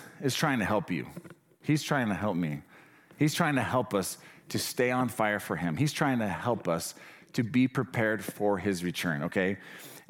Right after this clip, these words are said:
He's trying to help us. So let's read Matthew twenty-five, verses one through thirteen.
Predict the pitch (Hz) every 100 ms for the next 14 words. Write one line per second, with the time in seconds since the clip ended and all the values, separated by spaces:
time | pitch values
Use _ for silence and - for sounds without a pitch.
0 | - - 127 - 123 101 95 - 60 -
1 | 113 90 - - _ _ _ - - 131
2 | 131 131 101 87 127 143 156 - 151 135
3 | 120 113 107 107 107 92 110 113 117 -
4 | 110 104 - 104 - - 90 80